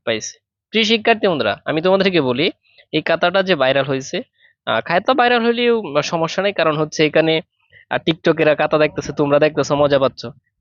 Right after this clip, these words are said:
কিন্তু প্রকৃতপক্ষে নিয়ম হচ্ছে খাতা, ভোট খাতা যেগুলা, এগুলা শিক্ষকরা অন্য জায়গায় যাতে ভাইরাল না করে। কিন্তু আমি জানি না এটা, এই খাতাটা কে ভাইরাল করছে TikTok-এ, তবে এটা যে পঁচিশ সালের খাতা, এটাই হান্ড্রেড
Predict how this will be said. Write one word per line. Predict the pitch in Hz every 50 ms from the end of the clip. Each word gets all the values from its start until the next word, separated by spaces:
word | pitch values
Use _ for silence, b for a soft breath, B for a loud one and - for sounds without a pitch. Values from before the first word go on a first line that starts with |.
| _
কিন্তু | - 190 190 185 190 190 175
প্রকৃতপক্ষে | - - 233 - - 277 254 240 214 214 208 - 220
নিয়ম | 202 208 208 208 202 185
হচ্ছে | 190 180 - - - 240 320 - _ _ _ _ _ _ -
খাতা, | 165 160 - 160 156 143 120
ভোট | 107 107 107 107 131 147 185 185 -
খাতা | - - 214
যেগুলা, | 185 175 165 151 151 151 202 370 - - _ _ _ _ -
এগুলা | 143 147 151 165 175 202 285 403 - _ - - - -
শিক্ষকরা | - - 262 - - - 233 - - 226 254 262
অন্য | - - 277 277 277 262 247
জায়গায় | 214 220 208 214 180
যাতে | 175 156 156
ভাইরাল | 131 123 127 127 123 117 117 117
না | 117 113
করে। | - - 92 90 -
কিন্তু | 170 - _ _ _ 233 233 233
আমি | 220 202 180
জানি | 160 160 160 165 180
না | 175 135 123
এটা, | 123 120 131
এই | 127 131 131
খাতাটা | - 135 120 123 120 117
কে | 110 - 135 120
ভাইরাল | 117 110 113 113 113 113
করছে | - 117 113 - - 160 - b b b b _ -
TikTok-এ, | 135 127 - - 123 - 180 208 - _ _ _ _ _
তবে | - 151 147
এটা | 139 135 165
যে | 180 196
পঁচিশ | 190 - 170 165 143 131 -
সালের | - 139 139 143
খাতা, | 139 151 135 - 156 -
এটাই | - 135 127 123
হান্ড্রেড | 120 131 123 117 113